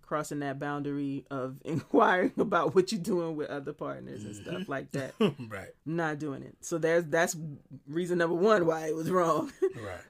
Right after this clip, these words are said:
Speaker 1: Another reason why, you know, I feel like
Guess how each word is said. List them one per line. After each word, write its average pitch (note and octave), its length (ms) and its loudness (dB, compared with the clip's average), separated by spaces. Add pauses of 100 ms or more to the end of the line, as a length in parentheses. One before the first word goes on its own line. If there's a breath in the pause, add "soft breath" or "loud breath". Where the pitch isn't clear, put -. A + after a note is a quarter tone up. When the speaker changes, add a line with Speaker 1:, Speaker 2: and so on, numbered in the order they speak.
Speaker 1:
Another F#3+ 460 4
reason F3 320 -2
why, D3+ 520 -4 (300)
you D3 140 -8
know, D3 260 -4
I C#3+ 180 -4
feel D#3+ 320 -2
like D3 480 -4